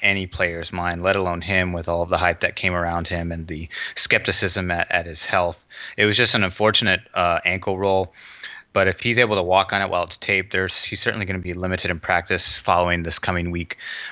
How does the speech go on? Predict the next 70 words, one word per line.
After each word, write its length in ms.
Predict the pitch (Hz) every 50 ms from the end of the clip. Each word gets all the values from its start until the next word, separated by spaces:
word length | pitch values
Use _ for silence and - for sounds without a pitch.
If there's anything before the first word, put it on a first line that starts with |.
| - -
when 180 | 98 92 90
Seattle 380 | - - - 85 80 85 90 87
comes 320 | - - 92 92 87 85
in. 160 | 98 92 90 90
So 200 | - - 95 87
I 100 | 87 90
think 140 | 110 101
it 40 | 92
was 100 | 90 87
very 180 | - 95 90 82
smart 360 | - - - 92 87 87 85
to 80 | - -
keep 180 | - 98 87
him 140 | 92 87 80
out 100 | 80 85
of 80 | 85 85
the 60 | 85
rest 180 | 85 82 -
of 60 | - -
the 80 | 90
game. 180 | 82 87 87 85
I 60 | 85
know 140 | 92 107 123
they 160 | 117 107 92
were 100 | 87 82
thinking 260 | - 104 95 87 104
about 220 | 104 101 104 104 104
it. 40 |
I 60 | 104 101
think 160 | 131 139 143
if 80 | 110
the 80 | - 95
game 220 | - 95 92 95
was 160 | 87 82 - -
closer, 520 | - - 92 87 85 - - 107 113 113 - - - - - - -
they 120 | 98 92
might 220 | 92 92 90 95 92
have 160 | 90 85 87
rolled 180 | 87 87 85
the 80 | 85 87
dice 380 | 80 82 82 80 90 92 - -
and 100 | 87 -
had 180 | 90 82 82
him, 160 | 82 82 80 -
had 180 | - 87 87 85
him 80 | 82
go 160 | 82 - 82 80
out 220 | 80 85 - -
there 120 | 127 135
to 80 | 147 127
just 280 | 92 92 - - - -
give 120 | 95 82
him 100 | 87 85
a 40 | 82
chance 300 | - - 87 85 85 -
to 80 | -
kind 160 | - - 85 82
of 80 | -
contain 540 | - 87 85 82 - 92 85 87 90 90 92 - -
Carolina 580 | - - 92 90 82 82 85 87 95 107 113 -
if 240 | 104 90 - - -
we 140 | 92 85 82
were 80 | 85
gonna 220 | 85 87 82 80 78
fight 320 | - - - 87 82 82
him 80 | 82 78
for 100 | - 85
a 60 | 80
win. 240 | 82 90 104 110 98
But 260 | 107 98 92 -